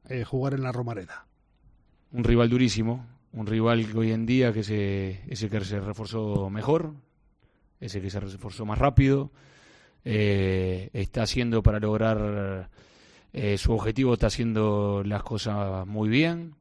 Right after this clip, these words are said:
Speaker 2: ¿sí? Eh, pero bueno, nosotros vamos con nuestras armas, nuestras herramientas, sabiendo lo que somos como equipo, y ir a afrontar ese, ese partido como otra final más, y estar preparado para eso,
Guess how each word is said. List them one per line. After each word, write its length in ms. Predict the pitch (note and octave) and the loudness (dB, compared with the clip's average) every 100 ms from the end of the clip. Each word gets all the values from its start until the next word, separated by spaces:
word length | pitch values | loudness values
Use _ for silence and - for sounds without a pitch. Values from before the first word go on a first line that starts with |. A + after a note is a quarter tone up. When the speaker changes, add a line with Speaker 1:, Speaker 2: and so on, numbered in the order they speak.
| _ | _
Speaker 2:
¿sí? 400 | - B2 D#3+ - - - _ - - | -8 -4 -4 -8 -20 -20 _ -20 -12
Eh, 720 | G#2+ G2+ F#2+ F#2+ F#2 F#2 F2+ F#2 F2+ F2 F2 F2 - | -6 -2 -2 -2 -4 -4 -6 -8 -10 -12 -14 -16 0
pero 160 | - B2 | 6 8
bueno, 320 | C3+ B2 B2 | 8 4 -4
nosotros 420 | A2+ G#2 G#2+ G#2+ | -10 -8 -6 -4
vamos 580 | A2 G#2+ G#2 G2+ F#2 - _ _ | -2 -2 -4 -6 -8 -14 _ _
con 160 | - | -12
nuestras 320 | G2+ - G2+ D3 | -10 -8 -6 -4
armas, 220 | D3 A2+ | -2 -4
nuestras 280 | G2 G2+ G2 | -4 -6 -4
herramientas, 720 | G2+ A2 C#3+ D3 D3 C3+ - | -4 -2 -2 -2 -4 -6 -10
sabiendo 400 | - G#2+ A2+ A2 | -12 -4 -2 0
lo 100 | G#2 | 0
que 80 | G2 | -2
somos 220 | A2 G#2+ | -2 -2
como 180 | G#2 G2+ | -2 -2
equipo, 400 | A#2+ C#3+ D3 - _ - - - - _ - | -2 2 2 0 _ -20 -20 -20 -20 _ -6
y 240 | G#2+ G#2 | 0 2
ir 60 | A2 | 4
a 40 | |
afrontar 320 | G#2 G#2 G#2+ | 4 2 0
ese, 460 | G#2 G#2+ G2 G2 G2 | 0 0 0 2 0
ese 160 | G2+ G2+ | 4 6
partido 440 | G#2 G#2+ D3+ B2+ | 6 4 2 2
como 520 | G#2 G2 F#2+ F2+ F#2+ - _ _ _ _ _ - - | 0 -2 -4 -8 -14 -20 _ _ _ _ _ -20 -10
otra 300 | - A2+ A2 | -6 -2 4
final 260 | A2 G#2+ A#2+ | 4 4 0
más, 400 | F3 F3+ - - _ | 0 0 -6 -18 _
y 380 | - G#2+ G2+ G2 | -6 -4 -2 -2
estar 220 | G2 A2 | -2 0
preparado 640 | G#2+ G#2 G#2+ A2 G2+ F#2+ F2+ _ _ | 2 4 4 2 0 -2 -6 _ _
para 240 | G#2+ A2 | 2 4
eso, 260 | C#3+ - - | 2 0 -8